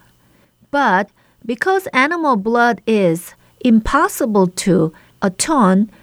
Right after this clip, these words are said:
for humans who are made in image of God, one man who has no sin had to shed his blood. And this was only possible through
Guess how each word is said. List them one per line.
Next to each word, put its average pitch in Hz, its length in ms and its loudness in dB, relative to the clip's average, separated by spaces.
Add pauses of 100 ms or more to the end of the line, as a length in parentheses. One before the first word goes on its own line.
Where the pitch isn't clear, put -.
for 208 440 2
humans 190 1000 -4 (320)
who 320 200 0
are 175 300 2
made 240 640 2
in 214 320 0
image 226 400 2 (100)
of 165 300 -4
God, 170 500 0 (180)
one 294 380 0
man 208 500 0 (360)
who 330 240 -2
has 214 280 0
no 196 380 2
sin 190 760 -2 (760)
had 247 420 -4
to 214 260 0
shed 180 600 0 (100)
his 196 340 -4
blood. 160 640 -2 (720)
And 262 360 0
this 262 260 0
was 190 440 0
only 302 560 0 (240)
possible 208 800 0
through 190 420 2